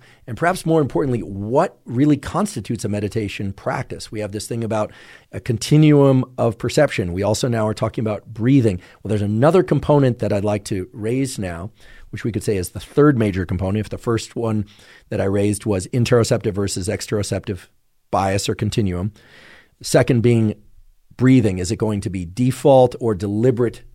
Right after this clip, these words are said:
breathing? Is it gonna be natural cadence or unnatural cadence? Again, no right or wrong. It just depends on what your goal is.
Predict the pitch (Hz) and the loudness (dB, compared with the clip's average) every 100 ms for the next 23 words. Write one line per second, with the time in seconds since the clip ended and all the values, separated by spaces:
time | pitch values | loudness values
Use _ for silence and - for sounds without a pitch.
0 | - - 90 87 101 113 110 104 101 92 | -16 -8 -6 -4 -6 -8 -8 -4 -4 -2
1 | 110 123 - 127 - 131 127 131 127 - | -2 -2 0 0 2 2 2 0 -4 -8
2 | 107 - 123 120 107 98 - 92 - 92 | -10 -6 -4 -2 -4 -6 -8 -6 -4 -4
3 | 104 117 98 120 104 98 _ _ _ _ | -4 -4 2 2 2 -2 _ _ _ _
4 | - 101 104 117 123 123 92 101 117 135 | -4 2 6 8 8 6 4 2 4 4
5 | 135 143 127 101 101 120 92 107 - - | 4 4 4 2 -2 -4 -6 -6 -6 -6
6 | 123 110 104 92 98 85 110 123 95 87 | -4 -2 -4 -4 -6 2 6 6 6 2
7 | 92 | -2